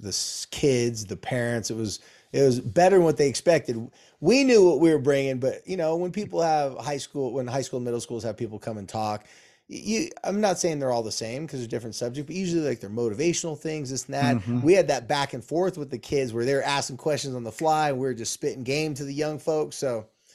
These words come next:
Speaker 2: Yeah, and you know, and you know what it, uh, it comes down to though, is that that staff that's at that school is very, very important, and they did a wonderful job with, um, with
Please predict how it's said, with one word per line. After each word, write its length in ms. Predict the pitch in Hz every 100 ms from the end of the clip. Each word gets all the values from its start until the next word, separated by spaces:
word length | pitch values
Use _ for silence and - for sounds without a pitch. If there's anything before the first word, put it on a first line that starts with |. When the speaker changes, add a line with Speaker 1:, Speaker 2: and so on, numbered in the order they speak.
| _
Speaker 2:
Yeah, 260 | 113 147 156
and 120 | 127
you 80 | 127
know, 140 | 139
and 140 | 151 131
you 300 | 131 135 127
know 120 | 135
what 120 | 135
it, 120 | 135
uh, 240 | 135 127 135
it 100 | 127
comes 240 | 147 135
down 220 | 135 156 147
to 140 | 180
though, 220 | 190 185
is 160 | 147 123
that 160 | 123
that 180 | 135 127
staff 360 | - 151 151 147
that's 180 | 139 139
at 140 | 131
that 160 | 131 123
school 420 | - 131 120 117
is 120 | 107
very, 280 | 120 123 123
very 240 | 120 120
important, 460 | 117 - 127 120 110
and 80 | 110
they 100 | 113
did 140 | 113
a 40 | 113
wonderful 340 | 117 107 117
job 400 | 107 113 113 110
with, 180 | 110 -
um, 440 | 113 107 104 104 127
with 200 | 113